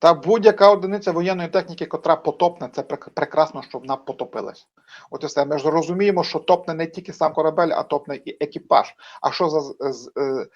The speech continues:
заважає цей екіпаж передислокувати у Чорне море і замінити там, е, там ті, кот-, котрі постраждали? Все треба нищити, підкреслю, все. Плюс це апробація технології проходження багатоешелонованої протиповітряної оборони. Це також дуже важливо. Це вивчення алгоритмів, там дуже щільне зенітно-ракетне прокриття, але пройшли.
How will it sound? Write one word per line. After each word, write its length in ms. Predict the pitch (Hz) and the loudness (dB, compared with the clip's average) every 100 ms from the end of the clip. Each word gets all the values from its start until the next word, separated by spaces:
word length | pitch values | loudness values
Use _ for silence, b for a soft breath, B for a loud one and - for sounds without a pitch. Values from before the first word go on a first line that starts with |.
| b - | b -14
заважає 600 | 127 156 165 165 170 151 | 2 4 6 4 4 4
цей 260 | 151 160 147 | 4 2 2
екіпаж 380 | 151 156 180 - | -4 0 0 0
передислокувати 880 | 147 143 143 - - - 156 151 | -6 -6 -8 -10 -10 2 2 2
у 160 | 147 147 | -4 -6
Чорне 320 | - 151 143 | -4 -4 -4
море 240 | 147 151 143 | -4 -4 -4
і 140 | 143 | -6
замінити 460 | 123 135 143 139 131 | -8 -8 -8 -8 -8
там, 300 | 131 127 123 | -10 -12 -16
е, 40 | 127 123 _ | -20 -20 _
там 360 | - 147 139 143 | 0 0 -2 -12
ті, 140 | 143 | -10
кот-, 220 | 147 139 - | -8 -10 -8
котрі 280 | 143 147 | -8 -6
постраждали? 580 | 143 135 - 131 135 131 | -8 -10 -10 -8 0 0
Все 280 | 135 - 196 | 0 6 6
треба 320 | 185 165 170 | 8 6 4
нищити, 460 | 165 170 - - 139 | 2 -2 -6 -8 -10
підкреслю, 500 | - - 160 151 143 | -12 -4 -2 -2 -6
все. 280 | - 165 123 B B _ | 2 4 4 B B _
Плюс 320 | 151 226 240 | 2 2 4
це 160 | 202 - | 4 6
апробація 840 | 165 160 151 151 139 - 190 208 | 6 4 2 4 4 4 -2 -2
технології 760 | 208 170 - 139 135 143 190 | -4 -8 -6 -6 -2 -2 -2
проходження 680 | - 170 135 - 143 175 185 | 0 2 2 2 0 0 -6
багатоешелонованої 960 | - 127 135 - - 143 151 180 214 214 | -4 -4 -4 -6 -10 -4 -2 -2 -4 -8
протиповітряної 1160 | 165 170 160 147 - - - - - 160 165 | -8 -6 -6 -6 -12 -20 -10 -6 -4 -4 -4
оборони. 480 | 165 170 190 226 117 | -2 0 2 2 0
Це 140 | - | -8
також 300 | - - - 143 | -8 -8 -8 -6
дуже 200 | 143 131 | -4 -2
важливо. 240 | 127 117 | -4 -6
Це 160 | - 143 | -6 0
вивчення 580 | 135 185 190 226 214 - | 2 2 0 0 2 6
алгоритмів, 800 | 175 170 156 190 160 170 - | 6 6 2 2 0 -2 -12
там 200 | - 131 | -10 -8
дуже 220 | 143 175 160 | -4 -4 -4
щільне 640 | - - - - 180 170 | -6 -10 -12 -10 -8 -8
зенітно-ракетне 680 | 143 127 170 139 - 160 143 | -10 -12 -14 -12 -10 -12 -12
прокриття, 280 | - - - | -18 -16 -4
але 140 | 135 135 | -4 -4
пройшли. 460 | - 165 254 208 | -6 -6 -4 -4